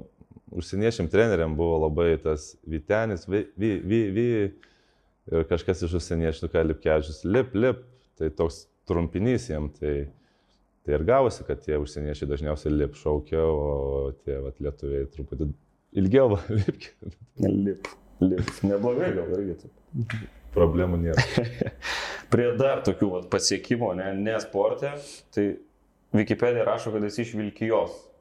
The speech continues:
Speaker 1: Tikrai
Speaker 2: Teisingai?
Speaker 1: taip, tikrai taip.
Speaker 2: Tai turbūt irgi esi, nu, gal net ne top penki, top du turbūt iš Vilkijos, dabar po Manto Bartuševičiaus, ne? Žinomų žmonių. Ar dar kas
Speaker 1: Tai
Speaker 2: nors?
Speaker 1: dar yra Eimutis Košiauskas.
Speaker 2: Aha.
Speaker 1: Aktorius irgi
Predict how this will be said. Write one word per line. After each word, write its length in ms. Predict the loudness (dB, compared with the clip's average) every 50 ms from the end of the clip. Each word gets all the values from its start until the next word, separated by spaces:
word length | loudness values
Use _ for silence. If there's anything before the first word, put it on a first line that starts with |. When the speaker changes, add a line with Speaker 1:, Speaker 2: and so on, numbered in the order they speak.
| _ _ _ _ _ 0
Speaker 1:
Tikrai 100 | 0 2
Speaker 2:
Teisingai? 320 | 4 6 4 4 4 4 2
Speaker 1:
taip, 160 | 2 0 -4 -18 -8
tikrai 300 | -8 -8 -4 -2 -2 -2
taip. 300 | -2 -2 -4 -4 -4 -6 -8
Speaker 2:
Tai 160 | 2 2 2 4
turbūt 340 | 4 2 2 0 0 0
irgi 240 | -2 -2 -2 -2 -4
esi, 260 | -4 -6 -2 -2 -2 -2 -2 -4 -8 -10 -16 -18 -6
nu, 180 | 0 0 0 0 0 -4
gal 260 | -2 2 2 2 2
net 180 | 0 -4 -4 -4
ne 80 | -6
top 220 | -4 -2 -2 -2 0
penki, 300 | -2 -4 0 0 -2 -2
top 240 | 0 0 0 2 2
du 160 | 2 2 2 0
turbūt 420 | 0 -2 -2 -2 -4 -6 -6 -6 -10
iš 80 | -6 -4
Vilkijos, 400 | -4 -4 0 0 0 0 2 0
dabar 220 | -2 -2 -2 -2 -2
po 140 | -2 -2
Manto 260 | 0 0 -2 -2 -4 -4
Bartuševičiaus, 840 | -4 -4 -4 -6 -8 -4 -2 -2 0 0 -2 -4 -6 -14 -14 -12 -12
ne? 160 | -10 -10 -10 -12 -14 -18 _ _ _ -20 -18 -4 0
Žinomų 460 | 2 4 4 4 2 0 0 -2 -2
žmonių. 280 | -4 -6 -6 -8 -10 -12 -14 -20 _ _ _ _ _ _ _ 2 2
Ar 100 | 4 6
dar 200 | 4 2 2 0
kas 140 | -4 0 0
Speaker 1:
Tai 80 | 0
Speaker 2:
nors? 100 | 2 4
Speaker 1:
dar 180 | 6 6 6 6
yra 200 | 4 2 2 0
Eimutis 340 | 0 0 -2 -4 -4 -8 -6
Košiauskas. 720 | -6 -8 -4 2 4 4 4 2 0 -6 -8 -8 -10 -18 -20 -20 -20 -20 -12 0 2
Speaker 2:
Aha. 540 | 4 4 4 2 -4 -6 -6 -4 -2 -4 -2 -4 -6 -6 -8 -10 -16 -12
Speaker 1:
Aktorius 560 | -6 -4 -4 -4 -4 -4 -4 -4 -4 -4 -4 -4
irgi 340 | -4 -4 -4 -4 -4 -4